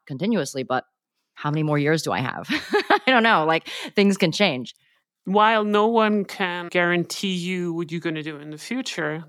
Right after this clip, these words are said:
Speaker 2: the one thing that I am very certain of is that despite of, or also, like, because of A I and automating all the bullshit away of product creation and so forth, people will always resort to one thing. And that is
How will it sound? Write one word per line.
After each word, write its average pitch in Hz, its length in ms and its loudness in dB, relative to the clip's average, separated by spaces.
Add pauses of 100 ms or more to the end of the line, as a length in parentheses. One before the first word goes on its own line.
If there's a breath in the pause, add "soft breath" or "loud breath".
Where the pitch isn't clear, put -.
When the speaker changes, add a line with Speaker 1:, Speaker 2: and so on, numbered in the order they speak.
Speaker 2:
the 175 100 -2
one 190 340 2
thing 185 340 -2
that 160 120 -4
I 165 100 -8
am 175 260 -4
very 247 260 2
certain 156 420 -2
of 147 480 -6
is 156 320 -6
that 151 420 -4
despite 185 540 2
of, 156 200 0
or 175 140 4
also, 185 220 2
like, 160 160 2
because 180 340 -2
of 175 100 -2
A 165 180 0
I 160 240 4
and 156 180 0
automating 160 540 -2
all 156 120 -2
the 160 80 -6
bullshit 170 420 -2
away 143 300 -2
of 143 360 -2
product 160 280 -2
creation 156 440 -4
and 151 120 -8
so 143 160 -6
forth, 160 380 -8
people 180 240 -8
will 160 120 -4
always 156 280 -4
resort 151 400 -4 (100)
to 160 100 -6
one 156 220 -2
thing. 196 280 -4 (440)
And 160 180 -4
that 160 140 0
is 156 540 -4